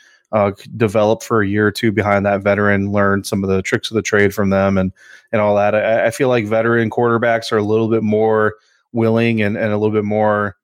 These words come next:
enthusiastic as mentors when they know they're towards the end of their career versus, you know,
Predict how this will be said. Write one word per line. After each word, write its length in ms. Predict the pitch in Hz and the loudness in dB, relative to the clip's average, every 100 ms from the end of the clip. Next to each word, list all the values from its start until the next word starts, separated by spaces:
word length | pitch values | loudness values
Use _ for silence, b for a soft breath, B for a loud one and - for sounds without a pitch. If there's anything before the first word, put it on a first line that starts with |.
| _ _ - | _ _ -4
enthusiastic 960 | 123 110 123 117 110 107 110 - 120 110 | -4 -2 -2 0 0 2 0 -2 -4 -2
as 160 | 98 | -4
mentors 600 | 101 104 110 131 127 123 | -2 -4 0 0 2 0
when 160 | 110 104 | -2 -2
they 120 | 101 | 0
know 180 | 101 107 | 0 2
they're 120 | 101 | 0
towards 260 | 104 107 107 | 0 -4 -2
the 80 | |
end 80 | 107 | -2
of 80 | 98 | 0
their 140 | 98 | -2
career 580 | 95 113 101 101 107 113 b b b b | -2 -6 -2 2 2 0 b b b b
versus, 480 | 107 104 - 104 98 | 2 2 2 -2 0
you 80 | 104 | 0
know, 320 | 101 98 | 0 0